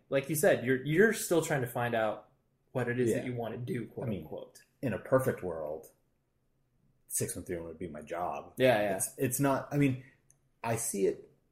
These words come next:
Speaker 2: it could potentially get there
Speaker 1: Sure.
Speaker 2: in the next, you know,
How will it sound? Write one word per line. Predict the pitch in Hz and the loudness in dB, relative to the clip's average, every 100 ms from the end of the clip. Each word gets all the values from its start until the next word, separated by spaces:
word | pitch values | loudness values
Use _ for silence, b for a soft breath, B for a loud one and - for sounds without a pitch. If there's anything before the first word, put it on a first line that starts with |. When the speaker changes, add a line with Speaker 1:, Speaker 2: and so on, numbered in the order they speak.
| _ _ _ _ _ _ _ _ - | _ _ _ _ _ _ _ _ -2
Speaker 2:
it | 143 139 | 0 2
could | 165 | 2
potentially | 135 - 123 120 131 117 | 0 -2 -2 0 2 4
get | 113 - | 4 4
there | 123 123 127 - | 4 4 0 -6
Speaker 1:
Sure. | - 180 147 | -2 2 2
Speaker 2:
in | 104 | 0
the | 104 | -2
next, | 101 98 - 127 | -2 -6 -8 -4
you | 98 | -4
know, | 82 | -6